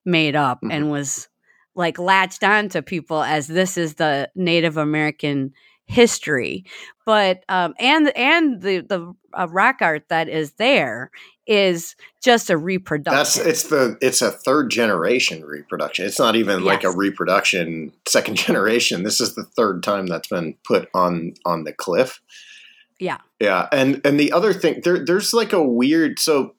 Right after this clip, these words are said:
Speaker 2: so I do this podcast Monsteropolis with my buddy, uh, Mark Matsky, and Mark is a voracious reader. And he actually discovered this book about, um, I believe it's,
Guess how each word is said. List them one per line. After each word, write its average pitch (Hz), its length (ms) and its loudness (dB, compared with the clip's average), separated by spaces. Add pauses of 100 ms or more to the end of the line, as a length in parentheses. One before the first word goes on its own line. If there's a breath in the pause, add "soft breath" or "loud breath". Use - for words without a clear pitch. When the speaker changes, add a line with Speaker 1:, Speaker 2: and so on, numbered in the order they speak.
(200)
Speaker 2:
so 127 400 2
I 127 120 2
do 135 160 2
this - 320 0 (280)
podcast 113 460 2
Monsteropolis 98 840 0
with 95 160 -10
my 92 140 -2
buddy, 90 480 0
uh, 85 220 -2
Mark 85 300 -2
Matsky, 87 480 -2
and 80 80 -4
Mark 87 280 0
is 85 180 -2
a 85 160 -2
voracious 87 720 0
reader. 87 400 0 (520 loud breath)
And 98 260 2
he - 640 -2
actually 147 380 0
discovered 123 760 0
this 110 220 0
book 120 400 0 (320)
about, 104 540 2 (600 loud breath)
um, 104 440 2 (320)
I 113 60 2
believe 139 340 2
it's, - 280 -2